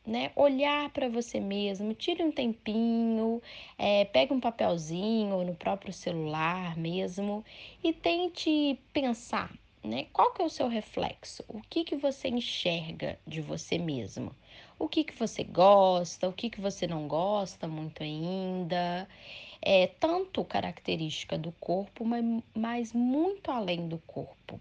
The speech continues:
porque a autoestima não é só o corpo. Mas pensa aí, o que você é boa? Quais são suas qualidades? Quais são seus valores?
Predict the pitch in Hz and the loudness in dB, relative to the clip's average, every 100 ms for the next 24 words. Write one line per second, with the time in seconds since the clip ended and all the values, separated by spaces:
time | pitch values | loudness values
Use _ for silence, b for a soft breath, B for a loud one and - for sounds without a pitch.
0 | - 185 - 190 185 202 - 214 233 240 | -12 -12 -4 -2 -2 -4 -6 -2 0 0
1 | 285 294 226 247 - 202 185 180 - 147 | 0 2 0 -2 -4 -4 -4 -8 -8 -10
2 | 156 - - - - B B B B B | -10 -16 -12 -12 -12 B B B B B
3 | 311 370 339 - - 359 311 - 240 170 | 0 0 -2 -8 -2 2 2 2 0 2
4 | 151 - _ _ _ 330 - - 339 - | -2 -6 _ _ _ -6 -6 -4 -4 0
5 | 214 160 160 147 143 139 - _ _ _ | -2 2 2 2 -2 -4 -8 _ _ _
6 | - - 294 285 262 247 - 220 - - | -4 2 4 2 -2 -4 -4 -6 -6 -2
7 | 214 226 208 165 170 175 175 160 165 165 | 0 2 0 -2 -2 -2 -2 -4 -2 -4
8 | - - B B - - 214 - 190 190 | -6 -20 B B 0 4 4 2 -4 -2
9 | 170 156 156 147 151 160 160 160 156 160 | -6 -4 -4 -2 -2 0 2 0 0 -2
10 | 160 - - - | -4 -6 -20 -20